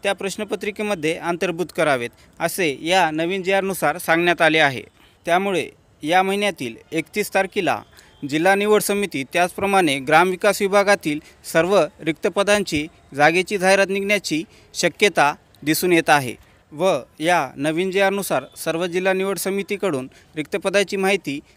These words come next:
या महिन्यामध्ये मागवून ती माहिती प्रसिद्ध करण्यासाठी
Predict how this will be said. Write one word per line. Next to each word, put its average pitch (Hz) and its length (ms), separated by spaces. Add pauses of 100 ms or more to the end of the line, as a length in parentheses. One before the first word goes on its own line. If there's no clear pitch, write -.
(100)
या 165 140
महिन्यामध्ये 190 640
मागवून 151 540
ती - 380
माहिती 190 380
प्रसिद्ध 160 400
करण्यासाठी 185 600